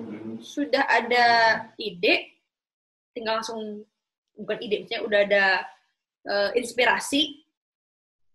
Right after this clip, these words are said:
tinggal dipikir tuh, di-, mau diapain nih lagu dan inspirasi ini, mau dibikin beda dari mana nih.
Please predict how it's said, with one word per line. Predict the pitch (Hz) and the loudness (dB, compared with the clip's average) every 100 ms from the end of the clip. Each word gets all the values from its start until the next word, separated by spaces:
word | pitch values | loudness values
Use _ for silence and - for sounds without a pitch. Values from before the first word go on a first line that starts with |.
| _ _ | _ _
tinggal | 240 226 269 339 - - _ _ _ - | -4 4 6 6 0 -12 _ _ _ -18
dipikir | 220 285 311 294 | -8 -2 0 0
tuh, | 285 - - | -2 -4 -10
di-, | - 214 208 | -4 -4 -2
mau | 220 | -2
diapain | 214 208 247 302 | 0 2 4 4
nih | 302 277 | 2 0
lagu | 214 208 226 | -2 -4 -4
dan | 214 214 | -4 -4
inspirasi | 214 233 214 220 | -6 -2 0 -2
ini, | 262 254 226 - | -6 -8 -10 -8
mau | 226 | -8
dibikin | 220 196 - 226 | -6 -6 -6 2
beda | 214 208 277 285 | 4 6 6 4
dari | 226 220 | -2 -2
mana | 214 277 294 | -2 0 0
nih. | 277 262 | 0 -4